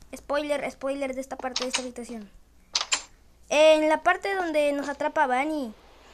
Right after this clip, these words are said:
o sea, bueno, Vanessa, en el elevador, cuando estamos yendo en el elevador, ya empezó a llorar. Cuando nos atrapa Bunny,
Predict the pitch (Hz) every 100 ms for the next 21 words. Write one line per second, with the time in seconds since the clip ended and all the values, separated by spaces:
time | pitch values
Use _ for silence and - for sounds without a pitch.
0 | 269 - 214 - 254 226 220 220 233 254
1 | 233 - - - - 240 220 220 214 214
2 | 247 262 220 254 262 269 269 247 233 214
3 | 226 262 - - - - - - 220 196
4 | 190 202 139 - - - - - - -
5 | - - - - - - - - - -
6 | - - - - 254 262 269 269 269 277
7 | 311 359 339 339 330